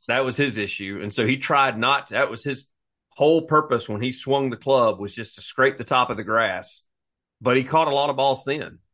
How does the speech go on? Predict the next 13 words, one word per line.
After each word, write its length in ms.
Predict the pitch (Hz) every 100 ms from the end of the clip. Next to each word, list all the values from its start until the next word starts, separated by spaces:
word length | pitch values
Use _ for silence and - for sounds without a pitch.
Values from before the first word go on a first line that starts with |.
| _
And 360 | 110 110 110 101
I, 260 | 110 104 123
I 20 |
just 200 | 127 131
was 120 | 123
like, 180 | 117 110
"Why 160 | 123 190
are 60 |
you 100 | 190
doing 280 | 135 143 131
that?" 200 | 98 - -
Like, 200 | 107 104
it, 220 | 135 -